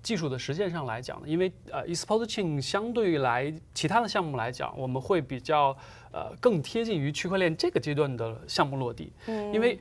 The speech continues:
Speaker 1: 呃，区块链的技术它本身就是一个信息化的一个价值体系嘛。
Speaker 2: 哦。
Speaker 1: 那所以比如说，呃，现在有一些东西是不太好去，去，去我们所谓的叫上链的。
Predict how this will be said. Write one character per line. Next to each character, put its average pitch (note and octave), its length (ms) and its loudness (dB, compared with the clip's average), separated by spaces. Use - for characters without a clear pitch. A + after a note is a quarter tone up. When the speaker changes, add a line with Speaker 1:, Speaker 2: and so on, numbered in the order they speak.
Speaker 1:
呃， C#3+ 300 2
区 - 180 -4
块 B3 100 2
链 B3 140 0
的 D3 100 2
技 D#3 140 -4
术 D#3 100 0
它 - 160 -6
本 C3 140 -8
身 E3 180 -2
就 E3 120 -4
是 C#3 140 -8
一 B2+ 120 -6
个 E2 260 -6
信 F#3 180 -2
息 F#3+ 120 -4
化 G3+ 260 2
的 C#3 80 -8
一 - 120 -16
个 D3+ 200 -6
价 D#3 180 -2
值 C3+ 120 -4
体 - 160 -10
系 - 160 -8
嘛。 B2+ 160 -8
Speaker 2:
哦。 A3 160 -10
Speaker 1:
那 F#3+ 80 4
所 G3+ 120 2
以 A3+ 60 2
比 D3 120 -2
如 C3+ 120 2
说， E3 240 4
呃， - 160 -6
现 F#3+ 160 0
在 F#3 160 4
有 B2+ 200 -4
一 - 20 -10
些 D#3 140 -2
东 F3 140 -2
西 D#3 80 -2
是 D3+ 120 -6
不 A#2+ 100 -8
太 F3+ 200 0
好 - 320 -4
去， C3 580 -2
去， C3+ 300 -2
去 C#3 240 -4
我 C#3+ 100 -4
们 C3+ 140 -4
所 B2+ 160 0
谓 B2 60 6
的 B2 40 0
叫 B2+ 160 -2
上 F3 300 4
链 F#3 200 -4
的。 - 120 -12